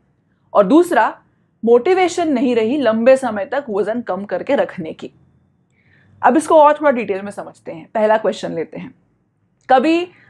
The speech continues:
बचपन का एक किस्सा याद कीजिए, जब आप एग्जाम देने जा रहे हो और माता पिता ने आपको कहा हो कि क्वेश्चन को दो बार ध्यान से पढ़ना, पढ़े बिना आंसर मत दिख-, मत लिखना। ऐसा क्यों कहा उन्होंने?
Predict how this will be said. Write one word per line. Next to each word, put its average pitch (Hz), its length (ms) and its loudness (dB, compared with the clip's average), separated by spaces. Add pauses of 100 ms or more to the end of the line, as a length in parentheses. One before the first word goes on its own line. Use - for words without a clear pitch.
(120)
बचपन 262 340 0
का 339 120 2
एक 339 100 0
किस्सा 277 260 -2
याद 226 240 0
कीजिए, 226 320 -2
जब 240 140 0
आप 254 140 0
एग्जाम 202 360 0
देने 220 200 -2
जा 190 180 -2
रहे 196 260 -6
हो 202 400 -10 (360)
और 240 200 4
माता 226 280 2
पिता 240 280 -2
ने 233 100 -4
आपको 226 220 -2
कहा 202 240 -4
हो 208 180 -4
कि 262 120 -6
क्वेश्चन 247 500 0
को 277 120 2
दो 220 280 4
बार 240 180 4
ध्यान 220 420 -4
से 233 120 -4
पढ़ना, 226 460 -2
पढ़े 214 300 -2
बिना 220 180 -2
आंसर 214 420 -2
मत 240 180 2
दिख-, 185 340 -6
मत 247 180 -2
लिखना। - 340 -10 (600)
ऐसा 302 180 0
क्यों 349 180 -2
कहा 294 200 2
उन्होंने? 247 480 -2